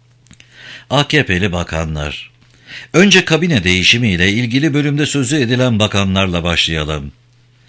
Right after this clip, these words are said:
Sami Güçlü, eski Tarım ve Köy İşleri Bakanı Sami Güçlü için Wikileaks belgelerinde yapılan ilk değerlendirme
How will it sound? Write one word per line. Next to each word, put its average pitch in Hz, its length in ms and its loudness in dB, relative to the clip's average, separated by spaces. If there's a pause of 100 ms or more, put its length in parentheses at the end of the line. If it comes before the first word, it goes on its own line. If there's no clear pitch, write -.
(240)
Sami 160 440 4
Güçlü, 78 500 -2 (180)
eski 143 320 -2
Tarım 151 300 0
ve 147 80 0
Köy 143 240 -2
İşleri 92 340 -2
Bakanı 90 340 -2
Sami 113 400 0
Güçlü 127 280 -2
için 139 260 0
Wikileaks 156 600 -2
belgelerinde 127 500 0
yapılan 113 440 0
ilk 165 240 -2
değerlendirme 92 880 0